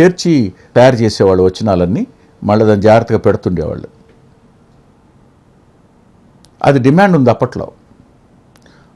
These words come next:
ఆ తర్వాత లెటర్ ప్రింటింగ్ ప్రెస్ నుంచి కంప్యూటర్తో డీటీపీ చేసి ప్రింటింగ్ చేయడం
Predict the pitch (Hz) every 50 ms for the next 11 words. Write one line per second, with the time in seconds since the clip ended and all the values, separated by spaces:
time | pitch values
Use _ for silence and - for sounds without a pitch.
0 | - - 127 139 143 160 160 208 214 - 160 120 120 120 123 - 220 214 - 190
1 | 185 185 185 175 160 135 147 139 127 - 160 147 135 131 - - 180 135 107 104
2 | 120 127 135 131 _ _ _ _ _ _ _ _ _ _ _ _ _ _ _ _
3 | _ _ _ _ _ _ _ _ _ _ - 139 160 165 214 196 180 156 160 143
4 | - - 147 143 147 151 151 - _ _ _ _ _ _ _ _ _ _ _ _
5 | _ _ _ _ _ _ - 92 92 123 139 127 156 139 123 139 123 - 127 120
6 | 110 - 131 120 123 123 123 127 131 _ _ _ _ _ _ _ _ _ _ _
7 | _ _ _ _ _ _ _ _ _ _ _ _ _ _ _ _ _ _ _ _
8 | _ _ _ _ _ _ _ _ _ _ _ _ _ _ _ _ _ _ _ _
9 | _ _ _ _ _ _ _ _ _ _ _ _ _ - 151 170 208 190 202 214
10 | 185 143 156 147 139 127 131 135 120 95 87